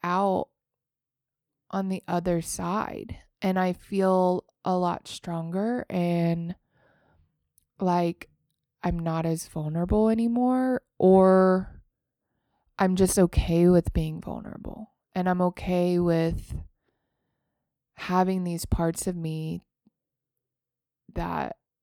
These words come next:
are still beautiful in their own way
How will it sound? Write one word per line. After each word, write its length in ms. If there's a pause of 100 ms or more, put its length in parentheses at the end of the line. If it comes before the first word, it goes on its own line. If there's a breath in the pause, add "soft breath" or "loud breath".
(220)
are 120
still 420
beautiful 540
in 80
their 220
own 300
way 580